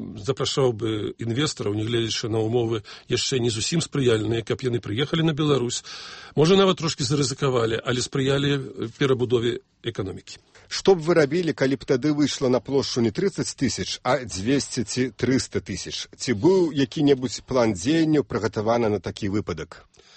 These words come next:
Speaker 1: Калі б выйшла такая колькасць людзей, то я думаю, што ўлада проста адышла б. Яна і так была на мяжы таго, што лічыла, што ўжо канец света, што ёй не кіраваць больш краінаю.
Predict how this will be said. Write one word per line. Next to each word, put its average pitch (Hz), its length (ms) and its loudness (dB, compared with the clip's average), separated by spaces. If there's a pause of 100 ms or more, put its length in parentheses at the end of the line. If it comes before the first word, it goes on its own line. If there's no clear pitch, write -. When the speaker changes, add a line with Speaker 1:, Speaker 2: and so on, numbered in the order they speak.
(400)
Speaker 1:
Калі 117 240 0
б - 160 -14
выйшла 131 480 0
такая 135 320 0
колькасць - 500 -2
людзей, 131 480 0
то 131 140 -4
я 123 160 2
думаю, 120 480 2
што - 380 -4 (260)
ўлада 123 320 2
проста - 400 -4
адышла 117 480 -4
б. - 160 -16 (320)
Яна 127 240 4
і 127 80 2
так 131 160 0
была 110 720 0
на 104 720 0
мяжы 117 400 2
таго, 127 320 2
што 113 560 2 (320)
лічыла, 131 480 2
што 127 240 0
ўжо 123 160 0
канец 123 320 2
света, 127 400 0
што - 320 -6
ёй 113 240 2
не 113 320 2
кіраваць 120 400 2
больш 107 240 -4
краінаю. 104 640 -2